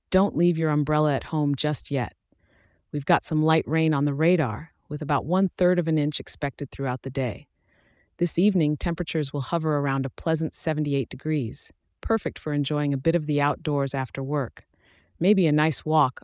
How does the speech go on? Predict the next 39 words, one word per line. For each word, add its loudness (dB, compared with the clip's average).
along -2
one -2
of -4
West -4
Palm -4
Beach's -6
beautiful -4
beaches, -6
considering 0
the 0
rain 0
eases -4
up. -6
As -2
night 2
falls, 2
expect -2
the -4
temperature -4
to -8
slightly 0
dip 0
to -6
about -2
seventy-six -4
degrees. -8
Wind 4
today 4
is -2
coming 0
from -4
the 0
south 2
at -4
around -2
seven 2
miles 0
per -8
hour, -6